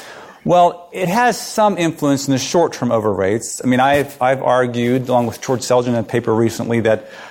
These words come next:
we think that the Fed did keep rates below, the short term really, for a little bit below the natural rate in the early to mid two thousands, and that added fuel to the fire of the housing crisis. But over the long run, it, it does, I think it has very limited control.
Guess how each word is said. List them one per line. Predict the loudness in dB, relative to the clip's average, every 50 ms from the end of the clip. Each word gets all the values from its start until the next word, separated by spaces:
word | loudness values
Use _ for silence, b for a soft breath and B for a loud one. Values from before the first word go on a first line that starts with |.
| B B B
we | -2 0
think | 2 0 0 0 -2
that | -6 -4 -4
the | -4
Fed | 0 2 2 2 2 0 -2 -2
did | 0 2 2 2 2 0 -4 -10 -16 -18
keep | -12 -8 -6 -6 -6 -4 -2
rates | 0 0 0 0 -2 -8
below, | -10 -6 -2 0 2 4 4 4 4 4 4 2
the | 0 -2
short | -4 0 2 2 2 2 0
term | -2 -2 -2
really, | -2 -2 -2
for | -2 0 0
a | 0
little | 2 0 0
bit | 2 0 0 0 0 0
below | 0 2 4 4 6 6 6 4 2 0 B B B B B B
the | 0 0
natural | 2 4 4 4 2 0 -2 -2 -2 2 2
rate | 2 2
in | 2 0
the | 0
early | 2 2 2 2 2
to | 2
mid | 0 0 0
two | 0 -2 -2
thousands, | 0 2 2 4 4 2 2 0 -2 -4 -4 -2
and | 0 2
that | 2 0 0
added | 0 -2 0 2 0 0 -2
fuel | -4 -4 -2 0 0
to | 0 0
the | -2 -4
fire | -2 0 2 2 2
of | 0 -2
the | -4 -6
housing | -2 0 0 0 0 0 -4
crisis. | -4 0 0 0 0 0 -2 -6 -6 -6 -12 _ _ B B B B B B B
But | 2 4
over | 4 4 2 0
the | 0
long | 0 2 4 4 4 4 4 2 2
run, | 0 0 2 0
it, | -2 -4 -4 -6
it | -6 -4 0
does, | 2 2 4 4 2
I | 2
think | 0 0 -2
it | -2
has | -2 0
very | 2 2 2
limited | 2 2 2 0 0 0 -2 -4 -8 -10 -4
control. | -4 -4 -4 -2 -2 0 0 0 0 -2